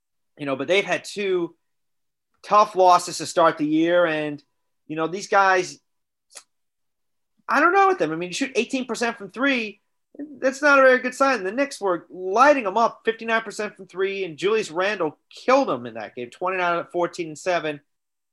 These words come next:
You know, just, it's early, so I'm not gonna get too concerned, but a one and two start is not what I expected from the Milwaukee Bucks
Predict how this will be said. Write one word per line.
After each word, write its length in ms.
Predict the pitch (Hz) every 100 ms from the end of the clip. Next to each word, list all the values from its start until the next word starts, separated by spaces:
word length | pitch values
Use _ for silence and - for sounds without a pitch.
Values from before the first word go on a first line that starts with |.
| _ _
You 120 | 254
know, 140 | 254 240
just, 240 | 240 -
it's 220 | - 269 277
early, 420 | - 240 226 240
so 140 | -
I'm 80 | 226
not 140 | 226 220
gonna 100 | 202
get 180 | 196 -
too 100 | 202
concerned, 520 | 190 - 190 175 160
but 240 | 202 185 156
a 60 |
one 160 | 175 214
and 80 | 208
two 100 | 196
start 280 | - 175 160
is 100 | 147
not 220 | 165 147
what 100 | 156
I 60 |
expected 480 | 147 143 156 139 113 -
from 200 | 143 131
the 60 | 123
Milwaukee 460 | 117 117 113 - 104
Bucks 380 | 107 95 -